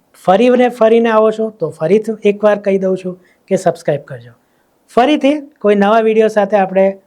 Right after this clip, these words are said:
બહુ જલ્દીથી મળીશું. ત્યાં સુધી જોતા રહો સિદ્ધ ટોક્સ અને સિદ્ધાર્થ છાયાને આજ્ઞા આપો અને તમને બધાને મારા તરફથી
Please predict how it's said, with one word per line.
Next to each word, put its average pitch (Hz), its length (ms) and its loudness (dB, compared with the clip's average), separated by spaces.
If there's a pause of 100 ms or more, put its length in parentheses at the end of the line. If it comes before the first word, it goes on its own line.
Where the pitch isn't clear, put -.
(140)
બહુ 247 140 2
જલ્દીથી 202 400 -2
મળીશું. 165 500 -4 (440)
ત્યાં 247 200 2
સુધી 233 420 0 (280)
જોતા 220 320 2
રહો 214 200 4
સિદ્ધ 175 280 -8
ટોક્સ 233 360 -2 (340)
અને 180 220 0
સિદ્ધાર્થ 196 460 0
છાયાને 185 380 -4
આજ્ઞા 165 360 -6
આપો 208 240 0 (400)
અને 170 120 -8
તમને 262 360 2
બધાને 202 320 0
મારા 165 200 -2
તરફથી 160 600 -4